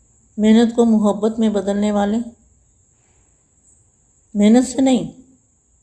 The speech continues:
मोहब्बत से बाप को याद करने वाले। तो मोहब्बत वालों की मेहनत ख़त्म हो जाती है। ऐसे निरंतर योगी, जिनका निरंतर बाप से जो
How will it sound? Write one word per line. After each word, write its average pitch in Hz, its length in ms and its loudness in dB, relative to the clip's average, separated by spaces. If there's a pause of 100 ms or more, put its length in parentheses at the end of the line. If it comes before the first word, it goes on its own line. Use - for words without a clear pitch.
(160)
मोहब्बत 208 380 -2
से 262 140 -2
बाप 196 280 0
को 220 60 -2
याद 190 280 -2
करने 180 240 -10
वाले। 180 280 -14 (1080)
तो 208 100 -2
मोहब्बत 208 400 0
वालों 226 260 0
की 233 140 0
मेहनत 226 380 2
ख़त्म 220 200 -2
हो 196 100 -2
जाती 175 380 -6
है। 175 100 -18 (1900)
ऐसे 226 280 0
निरंतर 220 520 2
योगी, 202 300 -4 (960)
जिनका 214 260 -2
निरंतर 226 500 0
बाप 202 240 -2
से 208 140 -2
जो 202 140 -2